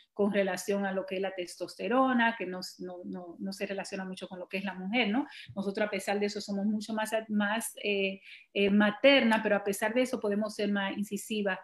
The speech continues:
en cuestiones de, de las peleas. Pero las peleas realmente son paralelas,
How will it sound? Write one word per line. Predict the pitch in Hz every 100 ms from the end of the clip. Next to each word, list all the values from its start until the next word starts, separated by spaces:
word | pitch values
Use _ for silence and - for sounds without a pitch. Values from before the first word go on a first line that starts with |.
| - _
en | 214 226
cuestiones | 202 185 196 202 208 208 -
de, | 190 196 180 -
de | 190
las | 190
peleas. | 185 190 190 165 - - _
Pero | 262 269 254
las | 220
peleas | 220 196 220 -
realmente | 233 226 214
son | 214 - 208
paralelas, | 220 196 175 170 170 - - -